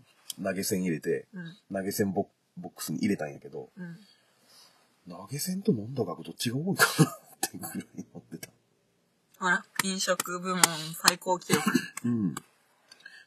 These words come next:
Speaker 1: ただね、多分僕はね、少ない方やと思う。
Speaker 2: ま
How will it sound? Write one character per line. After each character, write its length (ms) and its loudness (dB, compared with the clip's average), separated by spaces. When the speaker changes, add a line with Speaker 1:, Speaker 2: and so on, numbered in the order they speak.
Speaker 1:
た 100 8
だ 80 8
ね、 120 2
多 120 6
分 220 2
僕 320 -2
は 120 2
ね、 200 -2
少 240 -4
な 100 8
い 40 4
方 160 4
や 60 2
と 80 -12
思 120 -20
う。 40 -20
Speaker 2:
ま 80 0